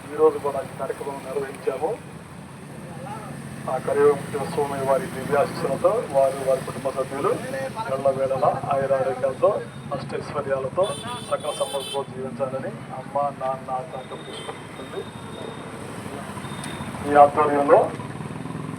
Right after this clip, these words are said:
ట్రస్ట్లో గర్భిణీ సేవా కార్యక్రమాలు నిర్వహించాలని కోరుకుంటున్నాను. జై గోమాత, జై జై గోమాత.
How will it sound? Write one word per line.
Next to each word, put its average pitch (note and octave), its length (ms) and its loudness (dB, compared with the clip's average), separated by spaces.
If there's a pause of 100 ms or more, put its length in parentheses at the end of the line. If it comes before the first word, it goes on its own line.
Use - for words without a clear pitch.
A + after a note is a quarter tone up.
ట్రస్ట్లో - 440 2 (240)
గర్భిణీ C#3+ 400 -4
సేవా C#3+ 200 10 (100)
కార్యక్రమాలు C#3 440 2
నిర్వహించాలని C3+ 680 -2 (500)
కోరుకుంటున్నాను. - 720 -6 (560)
జై D3+ 240 8
గోమాత, C#3 380 4 (520)
జై D3 220 6
జై - 180 -2
గోమాత. - 280 -2